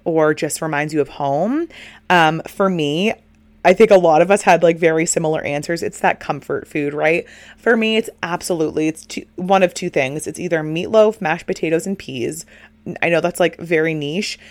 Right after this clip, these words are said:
My dad made the best meatloaf when I was growing up, and we always had it with mashed potatoes and peas. I actually made meatloaf last night, which is so funny. So definitely that,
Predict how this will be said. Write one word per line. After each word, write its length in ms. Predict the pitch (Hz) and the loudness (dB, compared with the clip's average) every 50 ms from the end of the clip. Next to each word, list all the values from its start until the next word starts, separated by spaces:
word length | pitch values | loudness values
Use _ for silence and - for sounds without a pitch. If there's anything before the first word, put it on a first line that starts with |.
| - - _ - | -20 -20 _ 0
My 120 | 185 185 | 2 2
dad 400 | 180 180 170 151 156 156 160 156 | 4 4 4 6 6 4 2 2
made 280 | 160 160 151 147 147 - _ _ _ | 0 -4 -4 -4 -6 -8 _ _ _
the 80 | 170 151 | -2 0
best 260 | - 143 147 - - | 0 0 0 -4 -6
meatloaf 400 | 156 139 - - 147 156 156 - | -8 -6 -2 -2 -2 -2 -2 -4
when 80 | 175 | -4
I 60 | 165 160 | -2 -2
was 160 | 165 165 - | -4 -4 -2
growing 260 | - 185 185 190 202 | -2 -2 0 0 0
up, 260 | 196 202 202 196 - 571 466 | 0 0 0 -2 -4 -8 -8
and 540 | - 170 165 156 151 151 151 156 156 156 - - | -6 -4 -2 -2 -2 -2 -2 -4 -6 -8 -10 -8
we 140 | - 185 - | -8 -6 -2
always 280 | - - 151 156 156 - | -2 0 0 0 0 0
had 140 | 151 143 | 0 0
it 60 | 151 147 | 0 0
with 180 | 151 156 - _ _ | -2 -6 -8 _ _
mashed 240 | - 160 151 143 - | -6 -6 -6 -6 -8
potatoes 380 | - 147 165 151 151 151 147 156 | -10 -8 -4 -2 -2 -2 -2 -4
and 100 | 156 151 | -8 -10
peas. 280 | - - 143 143 - - | -10 -10 -10 -8 -6 -4
I 160 | - 175 - - | -4 -4 -4 -4
actually 340 | 156 156 - - - 247 233 | -6 -8 -6 -4 -2 0 0
made 260 | 202 190 156 165 151 | 0 0 -2 -4 -6
meatloaf 440 | 160 156 139 139 165 165 165 165 - - | -8 -8 -4 0 0 0 0 0 -6 -6
last 380 | - 156 143 135 156 - - | -4 -2 -2 -2 -4 -4 -4
night, 160 | 151 139 139 | -4 -4 -2
which 160 | - - - 156 | -4 -6 -8 -10
is 80 | 151 | -4
so 140 | - 147 147 | -2 -2 -2
funny. 360 | - - 139 139 151 165 175 - - - - - - - - | 0 -2 -2 -2 -4 -6 -8 -10 -16 -20 -20 -20 -20 -20 -2
So 340 | - - 185 165 160 - - _ | 4 6 6 6 6 4 0 _
definitely 440 | - 185 170 - 233 233 247 262 262 | 0 0 0 2 -2 -2 0 0 2
that, 360 | 196 180 165 165 160 160 - | 2 4 4 4 4 2 0